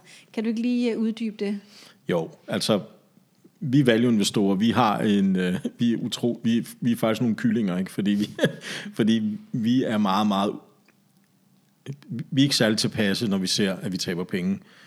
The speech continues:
Speaker 2: Øhm, <clears throat> så for at undgå det, så prøver vi at købe tingene til den mest attraktive pris. Til gengæld er vi langsigtede. Vi ved, at markedet er volatilt, og når, så når jeg siger, at vi ikke er glade for at tabe penge, så snakker jeg om det, der hedder permanent kapitaltab.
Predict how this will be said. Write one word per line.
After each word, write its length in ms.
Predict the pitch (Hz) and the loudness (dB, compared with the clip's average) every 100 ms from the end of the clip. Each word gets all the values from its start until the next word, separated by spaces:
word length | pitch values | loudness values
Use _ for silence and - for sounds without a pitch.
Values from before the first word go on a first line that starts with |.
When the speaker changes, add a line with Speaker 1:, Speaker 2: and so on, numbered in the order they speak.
| - - _ - | -20 -20 _ -8
Speaker 2:
Øhm, 300 | 165 131 107 - 180 | -2 0 0 2 6
<clears throat> 160 | 160 147 | 6 4
så 160 | - | 0
for 160 | 110 139 | 2 2
at 60 | 120 | 4
undgå 380 | 131 143 131 | 4 4 4
det, 160 | 104 110 | 4 2
så 100 | 135 | -2
prøver 320 | - - 120 | -2 2 2
vi 120 | 120 | 4
at 100 | 104 | 0
købe 280 | - 113 117 | 0 0 0
tingene 540 | 117 117 104 110 104 85 _ _ _ _ _ _ _ - - | 2 0 0 0 0 -2 _ _ _ _ _ _ _ -16 -8
til 140 | 101 | -2
den 80 | 101 | 0
mest 200 | 113 - | -2 -2
attraktive 520 | 98 98 - - 107 | -2 -2 -4 -6 -6
pris. 440 | 95 - 90 - - | -6 -10 -12 -12 -8
Til 120 | - | -2
gengæld 240 | 135 190 170 | 2 2 2
er 40 | |
vi 80 | 151 | 0
langsigtede. 560 | 156 160 - 160 - - _ - - - | 0 -2 -6 -8 -12 -20 _ -20 -20 -6
Vi 180 | 127 107 | -2 2
ved, 180 | 120 107 | 0 0
at 160 | 110 - | -6 -6
markedet 320 | 82 95 92 | -6 -4 -6
er 60 | 92 | -6
volatilt, 720 | 87 82 - 190 208 165 - _ - - - - _ | -8 -6 -2 0 0 -4 -10 _ -20 -20 -20 -20 _
og 340 | - 113 104 120 | -4 -2 -2 -2
når, 140 | 113 | -4
så 140 | - 120 | -2 0
når 80 | 110 | 2
jeg 180 | 127 | 2
siger, 220 | 127 139 123 | 2 2 4
at 60 | |
vi 80 | 110 | 4
ikke 160 | 120 127 | 2 0
er 40 | |
glade 220 | 110 107 | 0 0
for 100 | 120 | -2
at 60 | 113 | -4
tabe 200 | 104 - | -4 -6
penge, 260 | - 95 110 | -4 -4 -4
så 240 | - 110 - | -4 -6 -6
snakker 340 | - 104 101 | -4 -4 -2
jeg 40 | 101 | -2
om 40 | |
det, 100 | 95 | -2
der 60 | 101 | -4
hedder 160 | 101 | -6
permanent 600 | - 92 90 92 104 101 - | -6 -4 -2 0 0 -2 -8
kapitaltab. 760 | 87 - - - - - - | -10 -10 -10 -10 -10 -12 -16